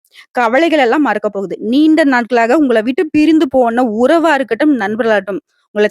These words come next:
தேடி வந்து மன்னிப்பு கேட்டு உங்ககிட்ட வந்துட்டு ஒண்ணு சேருவாங்க.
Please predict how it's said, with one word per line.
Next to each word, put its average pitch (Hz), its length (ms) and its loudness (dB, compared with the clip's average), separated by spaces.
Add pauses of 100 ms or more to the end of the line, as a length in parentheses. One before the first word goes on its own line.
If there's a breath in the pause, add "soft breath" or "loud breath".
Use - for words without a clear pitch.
(120)
தேடி 311 480 2
வந்து 214 420 -4 (200)
மன்னிப்பு 269 520 2
கேட்டு 294 480 -2 (280)
உங்ககிட்ட 233 380 -2
வந்துட்டு 196 320 -2 (480)
ஒண்ணு 262 240 4 (100)
சேருவாங்க. 170 360 -6